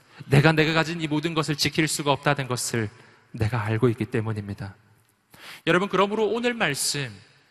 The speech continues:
나는 내 인생의 주인이 아니라 실은 종이고 내 인생의 주인은 예수 그리스도시라고 하는 이 소식은요, 이것은 절망의 소식이거나 근심의 소식이 아니에요. 이 소식은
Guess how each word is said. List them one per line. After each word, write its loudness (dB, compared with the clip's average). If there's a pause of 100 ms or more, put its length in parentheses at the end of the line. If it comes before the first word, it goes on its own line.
(420)
나는 0
내 2
인생의 0
주인이 0
아니라 -2
실은 -6
종이고 -2 (640)
내 8
인생의 2
주인은 6 (220)
예수 8
그리스도시라고 4
하는 2 (260)
이 2
소식은요, 0 (400)
이것은 4 (300)
절망의 4
소식이거나 -2
근심의 0
소식이 -2
아니에요. -2
이 -4
소식은 4